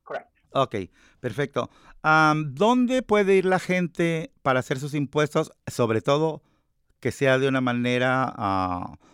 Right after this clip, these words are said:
Speaker 2: gratis, o sea, que sean voluntarios ayudando a la gente a hacer impuestos. Porque luego de repente salen un montón de personas que son preparadores de impuestos que no siempre tienen la capacidad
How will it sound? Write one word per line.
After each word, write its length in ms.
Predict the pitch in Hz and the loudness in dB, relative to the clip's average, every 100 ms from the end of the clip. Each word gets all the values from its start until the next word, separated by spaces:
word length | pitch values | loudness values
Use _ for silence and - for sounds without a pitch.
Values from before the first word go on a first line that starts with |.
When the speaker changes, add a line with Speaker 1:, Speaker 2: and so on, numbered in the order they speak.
| _ _ _ | _ _ _
Speaker 2:
gratis, 640 | - 110 101 135 - 92 | -16 -8 2 2 2 -6
o 40 | 104 | -8
sea, 160 | 110 | -8
que 100 | 104 | -6
sean 480 | 110 123 123 123 117 | -6 -2 0 0 -2
voluntarios 720 | 113 110 110 - 151 156 156 | -4 -4 -6 0 0 2 -2
ayudando 560 | - 113 104 110 131 131 | -2 -4 -2 -2 -2 -2
a 40 | |
la 100 | 131 | -2
gente 520 | 127 123 120 131 123 117 _ _ _ _ | -4 -6 -6 -4 -6 -8 _ _ _ _
a 80 | 117 | -6
hacer 220 | 104 131 | -4 -4
impuestos. 500 | 120 104 113 - 107 | -4 -2 -4 -4 -8
Porque 220 | - 135 | -8 -2
luego 200 | 147 180 | 0 0
de 60 | 226 | 0
repente 320 | 190 180 165 | -2 -4 -6
salen 280 | 170 175 170 | -2 -2 0
un 100 | 170 | -2
montón 480 | 160 156 - 151 147 | -4 -4 -2 -2 -2
de 220 | 135 127 - _ _ _ _ _ _ | -4 -6 -12 _ _ _ _ _ _
personas 420 | 113 - 151 156 | -4 -2 -2 -2
que 80 | - | -2
son 160 | 151 | -4
preparadores 640 | 131 131 123 120 123 147 | 0 0 2 2 2 0
de 60 | 139 | -2
impuestos 520 | 156 - 156 - 151 | -6 0 -2 -2 -6
que 100 | - | -2
no 220 | 135 147 165 | 0 0 -2
siempre 280 | - 156 156 | -6 -6 -4
tienen 280 | 147 147 | -2 0
la 100 | 143 | 0
capacidad 680 | 135 143 127 127 123 127 120 | -2 -4 -4 -2 0 0 0